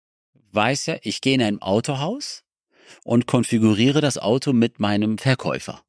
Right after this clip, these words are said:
Okay? Oder inzwischen, ich konfiguriere das Auto online und dann gehe ich mal weiter.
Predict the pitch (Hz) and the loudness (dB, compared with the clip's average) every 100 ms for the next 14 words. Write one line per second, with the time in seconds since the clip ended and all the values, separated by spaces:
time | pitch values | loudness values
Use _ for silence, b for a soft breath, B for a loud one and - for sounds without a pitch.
0 | _ _ _ _ - 98 127 175 _ B | _ _ _ _ -14 -6 -4 -4 _ B
1 | B B B B B B B B B 123 | B B B B B B B B B 0
2 | 117 147 147 127 107 - 117 110 120 123 | 2 2 0 -2 -4 -2 -2 0 -2 -2
3 | 110 95 - _ - 110 92 98 95 101 | -4 -8 -12 _ -4 -2 -2 -2 -2 0
4 | 113 95 90 98 98 - 104 120 127 147 | 0 0 -2 -2 -2 -2 2 4 2 0
5 | 190 214 _ _ _ _ - 107 95 95 | -4 -6 _ _ _ _ -2 2 2 0
6 | 101 - - 107 110 104 95 85 82 80 | -2 -10 -8 0 2 2 -2 -2 -4 -4
7 | 73 | -8